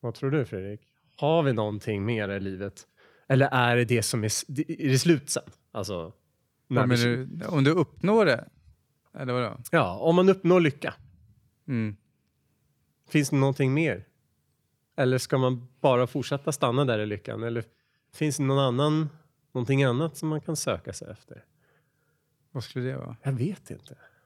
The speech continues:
Speaker 1: Jag, jag fick den frågan. Jag tänkte, är, är det liksom, that's it? Är det verkligen inget mer?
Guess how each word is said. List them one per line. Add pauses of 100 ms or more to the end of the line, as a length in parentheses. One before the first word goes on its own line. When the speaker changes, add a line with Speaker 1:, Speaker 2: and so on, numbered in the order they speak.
(500)
Speaker 1:
Jag,
jag
fick
den
frågan.
Jag
tänkte,
är,
är
det
liksom,
that's
it?
Är
det
verkligen
inget
mer?